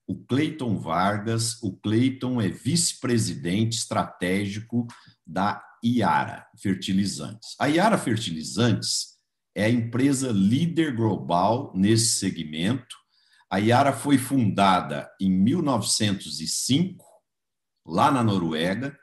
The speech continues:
portanto, é uma empresa centenária, né? E ela chegou ao Brasil em mil no-, nos anos setenta. A Iara conta hoje com dezessete mil funcionários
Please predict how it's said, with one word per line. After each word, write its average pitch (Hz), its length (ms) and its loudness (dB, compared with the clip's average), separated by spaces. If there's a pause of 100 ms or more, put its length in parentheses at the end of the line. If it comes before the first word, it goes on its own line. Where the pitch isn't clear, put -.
(240)
portanto, 113 540 0
é 113 40 0
uma 107 140 0
empresa 90 560 -2
centenária, 117 1120 -2 (140)
né? 110 280 -4 (380)
E 107 140 2
ela 156 180 6
chegou 147 600 2
ao 120 120 2
Brasil 98 840 4
em 101 140 0
mil 123 300 2
no-, 135 240 -2
nos 113 260 4
anos 110 380 2
setenta. 135 640 -2 (760)
A 104 120 -2
Iara 135 420 4
conta 127 600 0
hoje 104 600 0
com 107 140 -4
dezessete 113 880 2
mil 123 380 6
funcionários 101 1120 -2